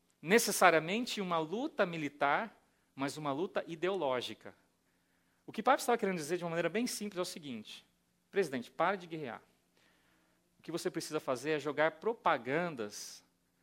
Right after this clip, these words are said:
n-, n-, no meio desse povo pra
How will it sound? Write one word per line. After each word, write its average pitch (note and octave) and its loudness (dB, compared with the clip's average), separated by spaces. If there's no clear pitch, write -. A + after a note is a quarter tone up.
n-, C#3+ -12
n-, D3+ -6
no D#3+ -6
meio G3+ 2
desse F3+ 0
povo G3 2
pra G3+ 4